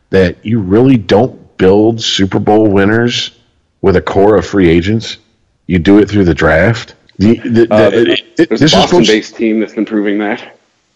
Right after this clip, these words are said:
Speaker 1: I mean, 'cause free agency is supposed to be like the gravy on the mashed potatoes, correct?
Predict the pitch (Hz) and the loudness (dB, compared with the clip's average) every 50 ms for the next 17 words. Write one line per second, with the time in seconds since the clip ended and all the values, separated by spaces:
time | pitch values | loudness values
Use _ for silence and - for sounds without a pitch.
0 | _ _ _ _ _ _ _ _ _ _ _ _ _ _ _ - 113 120 123 120 | _ _ _ _ _ _ _ _ _ _ _ _ _ _ _ -2 0 2 2 2
1 | 113 113 127 120 113 104 104 71 71 76 80 - - - _ - - - - - | 2 2 0 0 0 0 -2 -4 -6 -6 -8 -12 -18 -20 _ -20 -20 -18 -16 -4
2 | - 151 165 160 151 165 165 156 156 143 - - 113 110 - - - 101 101 - | 0 2 4 4 4 4 2 2 0 0 0 0 0 0 0 -2 -2 -4 -4 -4
3 | - - - 104 101 95 90 82 78 80 76 - - - - - _ _ _ - | -6 -4 0 0 2 2 2 2 0 0 -2 -4 -8 -12 -14 -18 _ _ _ -4
4 | 90 87 98 104 120 135 123 113 104 95 87 85 82 82 85 90 92 92 87 - | -2 0 2 4 4 4 4 2 2 2 2 0 0 -2 0 0 -2 -2 -4 -6
5 | - - - 104 113 139 95 78 67 - - - - 80 80 82 95 - - - | -10 -6 -2 0 2 2 0 0 -4 -6 -8 -4 -2 -2 0 0 -2 -2 -4 -10
6 | - | -20